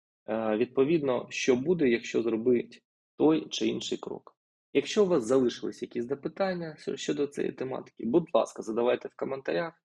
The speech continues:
переходьте в наш чат без-, чат безкоштовних порад по Google, Facebook рекламі. Я теж там підключаюся, підключаються колеги.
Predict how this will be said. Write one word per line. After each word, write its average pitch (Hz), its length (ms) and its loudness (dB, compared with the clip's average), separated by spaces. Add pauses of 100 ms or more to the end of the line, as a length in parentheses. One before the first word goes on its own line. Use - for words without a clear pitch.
(160)
переходьте - 520 -2
в 113 60 0
наш 113 220 -4
чат 113 240 2
без-, 107 420 -12
чат 113 220 0
безкоштовних 104 800 -4
порад 110 320 0 (100)
по 107 80 -2
Google, 110 420 0
Facebook 120 340 -4
рекламі. 170 420 -6 (500)
Я 127 100 2
теж 120 220 2
там 107 160 -4
підключаюся, 156 760 0
підключаються - 600 -6
колеги. 135 440 -4